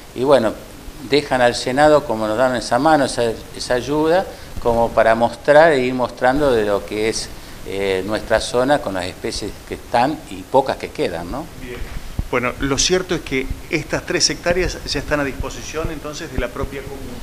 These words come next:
Speaker 1: Exactamente, no es de la propia comuna, sino que están para el bien público. Yo llamo que, o sea, la iniciativa es justamente,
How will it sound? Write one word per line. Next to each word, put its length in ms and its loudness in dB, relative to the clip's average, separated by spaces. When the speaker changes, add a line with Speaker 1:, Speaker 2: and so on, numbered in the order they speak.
Speaker 1:
Exactamente, 1120 6
no 100 4
es 140 2
de 80 4
la 120 8
propia 300 4
comuna, 380 2
sino 260 2
que 80 0
están 220 2
para 160 4
el 80 4
bien 240 2
público. 480 2
Yo 140 -2
llamo 340 4
que, 220 2
o 40 -6
sea, 280 8
la 100 6
iniciativa 760 6
es 280 4
justamente, 800 2